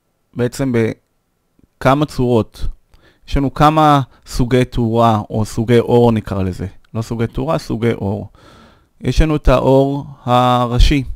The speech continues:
ה-key light, ה-direct light, האור שמגיע ממקור האור, שהוא עוד לא התפצל, הוא עוד לא, אה, פגע בשום דבר, זה האור הישיר שמגיע ממקור האור, בדרך כלל הוא יהיה הכי חזק,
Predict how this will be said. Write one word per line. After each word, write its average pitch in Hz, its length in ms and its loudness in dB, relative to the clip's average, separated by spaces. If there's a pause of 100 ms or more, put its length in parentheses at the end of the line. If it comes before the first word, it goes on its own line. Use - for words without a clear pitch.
(880)
ה-key 139 320 -4
light, 107 360 -4 (440)
ה-direct 107 680 0
light, - 380 -8 (480)
האור 135 380 0
שמגיע 131 480 -2
ממקור 120 540 -2
האור, 101 440 -6 (380)
שהוא 123 200 0
עוד 113 120 0
לא 143 100 6
התפצל, 127 600 0 (580)
הוא 117 140 -6
עוד 110 180 -8
לא, 131 880 0 (600)
אה, 110 460 -2
פגע 123 280 6
בשום 127 300 2
דבר, 131 340 2 (420)
זה 117 200 -4
האור 131 240 0
הישיר 135 460 -2
שמגיע 120 560 -2
ממקור 117 580 0
האור, 139 280 -2
בדרך 120 360 -2
כלל 117 160 -6
הוא 113 100 -6
יהיה 113 120 -4
הכי 113 200 -8
חזק, 113 460 -8